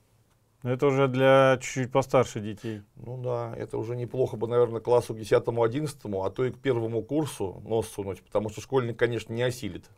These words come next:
Speaker 2: скорее всего.
Speaker 1: И вот диалектический исторический материализм.
Speaker 2: Вот, кстати говоря, эта книга для меня была в свое время открытием, потому что,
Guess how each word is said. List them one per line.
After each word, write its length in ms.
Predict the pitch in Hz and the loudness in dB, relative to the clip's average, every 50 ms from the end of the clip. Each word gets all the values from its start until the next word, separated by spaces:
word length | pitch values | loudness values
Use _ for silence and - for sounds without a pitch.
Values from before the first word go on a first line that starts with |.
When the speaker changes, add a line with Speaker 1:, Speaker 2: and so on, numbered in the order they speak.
| _ _ | _ _
Speaker 2:
скорее 320 | - - 98 95 92 90 | -6 -2 -2 0 -2 -2
всего. 400 | - - - 92 90 90 92 - _ _ _ _ _ - - | -6 -8 -10 -10 -10 -10 -12 -14 _ _ _ _ _ -16 -10
Speaker 1:
И 180 | 139 147 160 151 | -8 -6 -2 -2
вот 280 | 139 131 113 101 - | 0 -2 -2 -4 -2
диалектический 720 | - 123 127 127 135 127 123 - 190 185 - - - - 127 | 2 4 6 6 6 4 2 2 0 -2 -2 -4 -4 -4 -4
исторический 580 | - - - 120 120 143 139 - - - 127 | -2 2 2 2 2 2 -2 -6 -8 -8 -6
материализм. 840 | 117 113 104 - 120 110 110 110 107 101 101 95 92 98 98 95 - _ _ _ _ _ _ _ _ _ _ _ _ - - - - _ _ - - - - - 104 - - - - - - - - - 101 | -4 -4 -4 -2 -2 0 0 0 0 -2 -4 -4 -6 -8 -10 -12 -14 _ _ _ _ _ _ _ _ _ _ _ _ -20 -20 -20 -20 _ _ -16 -14 -12 -10 -8 -8 -8 -10 -12 -16 -20 -20 -20 -18 -14 -4
Speaker 2:
Вот, 220 | 92 104 160 165 - | 0 2 2 2 2
кстати 280 | - - 151 151 151 | 4 4 4 4 4
говоря, 360 | 131 131 139 143 139 139 135 120 | 0 2 4 6 8 10 10 10
эта 400 | 123 131 127 - 135 127 127 123 | 10 8 8 6 6 8 6 6
книга 320 | - - 127 139 127 127 | 2 -2 -6 -4 -4 -4
для 160 | 104 104 110 | -4 -4 -2
меня 240 | 104 104 110 117 123 | -2 0 2 2 2
была 300 | 107 101 113 117 120 113 | 2 4 4 6 6 4
в 40 | 110 | 4
свое 220 | - 104 107 107 | 4 4 4 6
время 320 | 107 117 117 110 110 107 113 | 6 4 2 4 6 6 6
открытием, 600 | 117 - - 113 104 - - - - - - - _ - - - - - - _ _ | 6 4 -2 -4 -4 -4 -4 -8 -10 -10 -12 -18 _ -20 -20 -20 -20 -20 -20 _ _
потому 280 | - - 120 135 147 131 | 6 8 10 10 10 6
что, 460 | - - 127 120 117 117 110 104 | 4 6 6 8 8 8 6 4